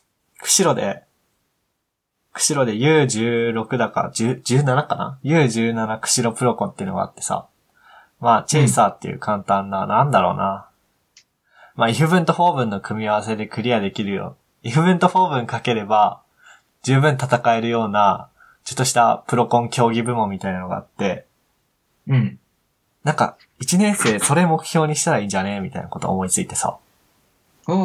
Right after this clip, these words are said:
Speaker 2: ほう、なんか楽しそう。
Speaker 1: そうそうそう。なんか、一年間かけて、まあ、ソフテクに入部してくれてありがとうございます。ソフテクはプロコンの部活だけど、まあ、一年生にいきなりプロコン出させるのはちょっと酷なんで、一年間は勉強にしましょ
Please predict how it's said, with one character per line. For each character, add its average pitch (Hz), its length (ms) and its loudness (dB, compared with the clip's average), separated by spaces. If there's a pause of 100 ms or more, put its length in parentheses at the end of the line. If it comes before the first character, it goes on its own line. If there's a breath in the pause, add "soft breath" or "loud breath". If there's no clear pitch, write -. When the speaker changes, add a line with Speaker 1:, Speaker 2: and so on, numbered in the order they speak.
Speaker 2:
ほ 147 260 0
う、 135 40 2
な 175 120 0
ん 185 40 -2
か 147 120 -4
楽 156 200 0
し - 60 -10
そ 120 340 -2
う。 - 340 -20
Speaker 1:
そ 110 140 -2
う 98 40 -6
そ 98 160 -6
う - 20 -10
そ 92 120 -14
う。 92 60 -12
な 110 120 -4
ん 95 60 -10
か、 95 220 2
一 101 220 -4
年 143 220 2
間 120 320 0
か - 200 -2
け 127 120 -2
て、 - 320 -2
ま 127 120 2
あ、 - 180 -4 (1040 soft breath)
ソ - 120 -2
フ 131 120 -4
テ 147 120 0
ク 147 100 -4
に 147 160 0
入 131 180 4
部 131 80 -2
し - 100 -2
て 143 100 2
く 135 80 -2
れ 135 100 -2
て 127 80 0
あ 113 60 4
り 120 80 -2
が 123 140 2
と 117 140 -2
う - 20 -2
ご 110 100 -6
ざ 110 140 -8
い 110 40 -10
ま 117 140 -6
す。 123 220 -2
ソ 113 120 -2
フ - 80 -12
テ 143 120 0
ク 139 80 0
は 170 100 4
プ 156 140 -2
ロ 143 80 2
コ 156 160 2
ン - 20 0
の 147 120 0
部 147 100 -4
活 147 240 0
だ 151 100 4
け 123 140 -2
ど、 110 340 2
ま 117 80 0
あ、 117 40 0
一 107 180 -2
年 175 120 6
生 151 140 2
に 107 100 -2
い 92 60 -8
き - 100 -8
な 107 100 -4
り 104 60 -10
プ - 80 -6
ロ 107 100 -2
コ 113 140 0
ン 107 60 -6
出 107 80 -4
さ 117 140 -6
せ 135 160 -2
る 123 60 -2
の 113 60 -4
は 110 100 2
ち - 80 -6
ょ - 40 -2
っ - 20 -16
と 98 80 -6
酷 117 320 0
な 95 140 -2
ん 90 40 -8
で、 90 80 -8
一 117 180 -8
年 135 120 2
間 113 120 2
は 90 80 -4
勉 95 200 -8
強 110 180 -2
に 113 100 -4
し 120 140 -6
ま 113 120 -2
し - 100 -4
ょ 127 400 2